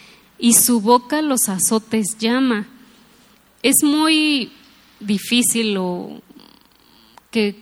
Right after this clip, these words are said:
por ejemplo, cuando algunas personas, si se puede decir, disparan con su boca, pues es difícil no regresarles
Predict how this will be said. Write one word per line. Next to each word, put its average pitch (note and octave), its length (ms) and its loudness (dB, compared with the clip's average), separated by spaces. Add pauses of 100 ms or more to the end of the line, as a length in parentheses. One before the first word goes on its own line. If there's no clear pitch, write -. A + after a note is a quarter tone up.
(120)
por G3+ 160 0
ejemplo, A3 460 0
cuando G3+ 640 0 (1120)
algunas A#3+ 600 2
personas, G3+ 600 -2
si G3 80 -8
se F#3+ 100 -6
puede A3 180 2
decir, G#3+ 260 -2
disparan A3 580 0
con G#3+ 220 -2
su G3 160 -4
boca, G#3 400 -4 (2000)
pues - 520 -4 (380)
es A3+ 180 2
difícil A#3+ 520 0
no A#3 120 4
regresarles G#3+ 1400 -2